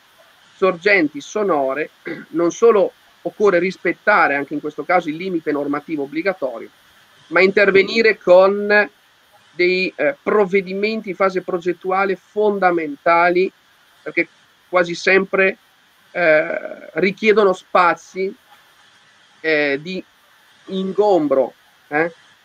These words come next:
che rischiano di mangiare la, la, la ca-, la, la superficie calpestabile, compromettendo poi di fatto le aspettative del, del, dell'inquilino, soprattutto, ecco, se ci si accorge troppo tardi.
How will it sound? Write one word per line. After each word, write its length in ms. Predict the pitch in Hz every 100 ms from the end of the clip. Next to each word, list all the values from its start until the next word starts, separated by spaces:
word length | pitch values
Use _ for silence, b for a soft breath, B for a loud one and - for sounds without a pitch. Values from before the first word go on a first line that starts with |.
| _ -
che 260 | 170 160
rischiano 400 | 175 190 185 180
di 120 | 170
mangiare 640 | 170 170 175 196 196 175 151
la, 280 | 139 135 -
la, 180 | 147 147
la 140 | 151 151
ca-, 180 | - -
la, 160 | 156
la 120 | 151 151
superficie 580 | - 170 156 185 175
calpestabile, 840 | 160 156 180 175 147 160 147 165 165
compromettendo 720 | 160 156 160 170 151 147 156
poi 220 | 151 156
di 100 | 147
fatto 260 | 147 151
le 80 | 151
aspettative 680 | 139 147 139 156 - 139 143
del, 320 | 135 127 123 - _ _ _ _ _ _ _
del, 360 | 156 151 147 139
dell'inquilino, 560 | 156 151 - 170 185
soprattutto, 640 | 170 156 156 156 190 165 151
ecco, 220 | 139 131
se 100 | -
ci 100 | 156
si 120 | -
accorge 380 | 175 165 165 160
troppo 300 | 156 143 143
tardi. 360 | 127 120 -